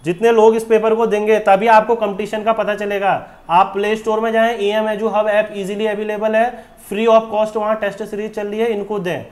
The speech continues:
मेन पर्पस यही है कि competition से आपको रूबरू कराना। चलो next question,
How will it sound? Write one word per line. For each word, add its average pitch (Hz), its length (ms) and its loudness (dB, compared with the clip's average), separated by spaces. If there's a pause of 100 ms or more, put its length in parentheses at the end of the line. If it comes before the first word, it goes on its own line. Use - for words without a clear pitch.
(300)
मेन 180 240 -2
पर्पस 220 340 0
यही 214 200 -4
है 233 120 -2
कि 262 100 -12
competition 208 560 -8
से 226 100 -6
आपको 214 280 -2
रूबरू 202 340 -2
कराना। 160 380 -4 (420)
चलो 165 300 0 (840)
next 196 280 0
question, 226 420 0